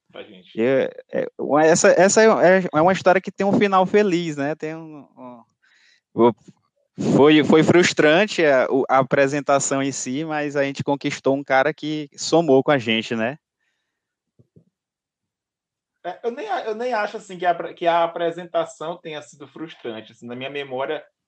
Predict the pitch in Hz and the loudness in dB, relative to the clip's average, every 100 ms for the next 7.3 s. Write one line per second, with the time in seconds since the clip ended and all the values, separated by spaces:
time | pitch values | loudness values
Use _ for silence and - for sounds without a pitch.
0 | _ 127 175 156 185 208 202 165 165 165 | _ -8 -6 -6 -8 -12 -10 -2 -2 -2
1 | 190 170 170 175 165 170 165 165 147 - | -8 -12 -8 -8 -6 -6 -8 -8 -8 -6
2 | 220 175 156 196 214 135 _ _ _ - | -8 -6 -6 -8 -12 -18 _ _ _ -12
3 | 170 202 208 233 233 220 208 226 208 190 | -8 -4 -4 -6 -6 -6 -6 -6 -4 -2
4 | 190 - 202 190 180 - _ _ _ _ | -4 -12 -14 -12 -14 -20 _ _ _ _
5 | - 123 127 123 123 127 123 120 113 _ | -12 -8 -8 -6 -4 -4 -4 -6 -10 _
6 | _ 143 196 - 202 196 208 180 175 165 | _ -2 -2 -2 -2 -2 -4 -8 -10 -8
7 | 165 165 175 | -8 -10 -18